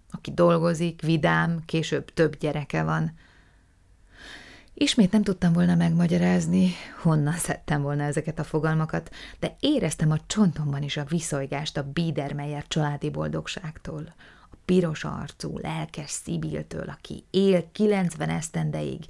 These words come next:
addig szünet nélkül boldoggá tesz mindenkit, és maga is olyan boldog, hogy minden foga kín van a nevetéstől.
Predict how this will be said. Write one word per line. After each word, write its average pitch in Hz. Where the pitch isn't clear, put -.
addig 180
szünet 208
nélkül 185
boldoggá 170
tesz 151
mindenkit, 175
és 151
maga 190
is 160
olyan 156
boldog, 165
hogy 151
minden 156
foga 151
kín 147
van 147
a -
nevetéstől. -